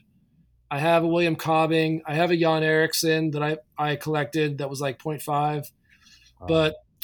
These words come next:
Speaker 1: I, I would be pretty reluctant to spend that kind of dough right now, knowing what I, how topsy-turvy this,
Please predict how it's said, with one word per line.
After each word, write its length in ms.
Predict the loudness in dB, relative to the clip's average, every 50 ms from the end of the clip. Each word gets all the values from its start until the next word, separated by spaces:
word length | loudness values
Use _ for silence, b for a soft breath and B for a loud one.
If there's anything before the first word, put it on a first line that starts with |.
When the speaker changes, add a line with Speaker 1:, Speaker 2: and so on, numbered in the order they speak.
| -12 -6 -2
Speaker 1:
I, 340 | 2 2 4 4 4 2 0 2
I 140 | 2 4
would 160 | 6 6 4 4
be 120 | 2 0
pretty 240 | 0 0 0 2 2
reluctant 580 | 2 2 2 2 2 2 2 0 -4 -4 -6 -6
to 100 | -6 -4
spend 340 | -4 -4 -4 -4 -4 -4 -4
that 140 | -4 -6 -6
kind 200 | -6 -8 -6 -6
of 80 | -6
dough 240 | -6 -6 -4 -4 -4
right 260 | -4 -4 -6 -6 -8
now, 220 | -6 -6 -6 -6 -6
knowing 400 | -4 -4 -2 -2 -2 -2 -2 -2
what 140 | -2 -2 0
I, 180 | 0 -2 -2 -4 -6
how 200 | -2 -2 -2 -2
topsy-turvy 760 | 0 0 0 0 0 0 -4 -8 -6 -4 -4 -2 -2 -2 -2 -2
this, 300 | -2 -2 -2 -2 -4